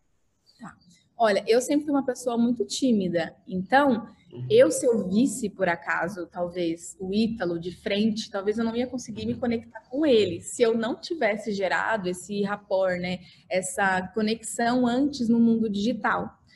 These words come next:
Speaker 1: Então, eu sempre fiz no, no meu próprio Instagram. Então, assim, como eu tinha essa habilidade de gravar stories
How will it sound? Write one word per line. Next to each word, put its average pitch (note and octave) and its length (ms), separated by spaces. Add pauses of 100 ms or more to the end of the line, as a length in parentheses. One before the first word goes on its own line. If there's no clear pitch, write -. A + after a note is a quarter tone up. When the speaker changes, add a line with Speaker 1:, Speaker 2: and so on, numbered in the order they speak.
(280)
Speaker 1:
Então, C4+ 460
eu A3+ 100
sempre D#4 360 (120)
fiz A3+ 480
no, G#3 540 (140)
no A#3 100
meu C4 240
próprio C#4 380
Instagram. F3 500 (400)
Então, G#3 260
assim, A3+ 380
como E4 240
eu G#4 80
tinha A#3+ 220
essa A3 160
habilidade F#3 480
de F#3 100
gravar E3+ 500
stories F#3 640